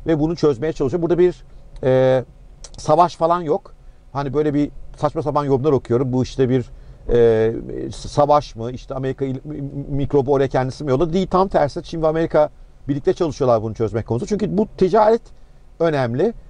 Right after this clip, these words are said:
Eğer bu hastalık yayılırsa ticaret duruyor ve bundan herkes etkileniyor. Amerikan borsası da düşüyor, herkes de düşüyor. Kimse istemiyor böyle şeylerin yayılmasını vesaire.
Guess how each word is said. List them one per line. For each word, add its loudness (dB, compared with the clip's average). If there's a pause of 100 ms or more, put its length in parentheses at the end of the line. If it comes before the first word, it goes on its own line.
(140)
Eğer 6
bu 0
hastalık 0
yayılırsa 2
ticaret 2
duruyor -2
ve -2
bundan -4
herkes 0
etkileniyor. -6
Amerikan -2
borsası 2
da -4
düşüyor, -4
herkes -2
de -8
düşüyor. -14
Kimse -10
istemiyor 0
böyle 2
şeylerin 0
yayılmasını 0
vesaire. 4